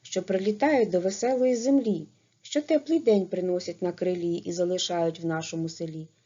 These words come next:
Лиш навесні веселики вони, а журавлями звуться восени, бо журиться у вирі летючи,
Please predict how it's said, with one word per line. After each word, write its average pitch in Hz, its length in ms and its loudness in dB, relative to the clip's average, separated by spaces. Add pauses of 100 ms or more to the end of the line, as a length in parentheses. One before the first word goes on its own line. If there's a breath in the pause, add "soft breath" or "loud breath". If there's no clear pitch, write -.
(300)
Лиш 311 260 0
навесні 339 480 2
веселики 170 600 0
вони, 156 340 -2 (340 soft breath)
а 165 140 -6
журавлями 208 840 0
звуться 277 440 -2
восени, 233 600 -2 (440)
бо 185 220 0
журиться 220 600 0
у - 140 -6
вирі 185 380 2
летючи, 185 680 -2